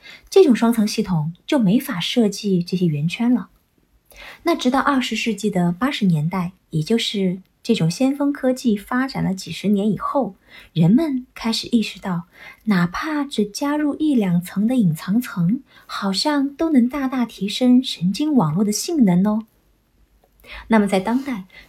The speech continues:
这样的多层网络已经被应用于计算大型强子对撞机中微粒撞击爆炸产生能量的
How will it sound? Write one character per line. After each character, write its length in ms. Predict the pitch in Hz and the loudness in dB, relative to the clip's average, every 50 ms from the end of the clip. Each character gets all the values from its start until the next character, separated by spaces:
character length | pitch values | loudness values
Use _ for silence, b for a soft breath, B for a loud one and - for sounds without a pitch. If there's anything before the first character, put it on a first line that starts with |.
| B | B
这 100 | - - | -2 0
样 80 | 392 370 | 2 4
的 80 | 269 247 | 4 4
多 220 | - 302 330 370 | 4 2 0 0
层 160 | 370 269 254 | 2 2 2
网 180 | 240 196 151 - 165 | 2 2 0 -2 0
络 240 | 170 170 156 160 - _ | 0 0 0 -2 -8 _
已 220 | _ - 170 147 143 | _ -2 -2 -2 -2
经 240 | - - 233 247 285 | 0 2 2 4 4
被 160 | 277 247 226 | 2 0 0
应 200 | - 240 233 226 | 2 2 4 4
用 200 | 220 196 196 180 | 4 4 4 4
于 200 | 165 165 170 175 | 4 4 2 0
计 280 | 175 - - 220 202 | -2 -2 -2 0 0
算 320 | 185 190 - 190 180 175 185 | 0 0 0 0 0 0 -2
大 260 | - 269 254 220 202 | -2 -2 -2 -2 -2
型 320 | 196 - - - 170 180 | -4 -8 -4 0 0 0
强 320 | 180 - - - 165 185 220 | 0 -2 -4 -4 -2 -2 -2
子 140 | 220 - 165 | -2 -4 -2
对 120 | - 190 | -2 -2
撞 240 | 180 - 190 180 190 | -2 0 -2 -4 -4
机 200 | 190 - 233 220 | -4 -4 -6 -2
中 280 | - 233 233 233 240 B B B B B B | -2 0 0 0 0 B B B B B B
微 260 | _ 302 311 330 339 370 | _ -2 0 0 2 2
粒 200 | 359 285 202 170 | 4 4 4 2
撞 260 | - - 196 180 180 | 0 0 0 0 0
击 140 | 175 - 202 | 0 -2 -2
爆 240 | 202 220 196 175 | -2 0 -2 -2
炸 240 | 170 - 185 170 170 b b b | -2 -2 -4 -4 -4 b b b
产 180 | - - 156 151 | -8 -4 -4 -2
生 220 | 156 196 202 196 | 0 2 2 2
能 160 | 180 151 143 151 | 2 2 2 0
量 260 | 208 311 359 311 240 | 0 0 2 0 2
的 220 | 180 160 156 165 | 2 0 -2 -2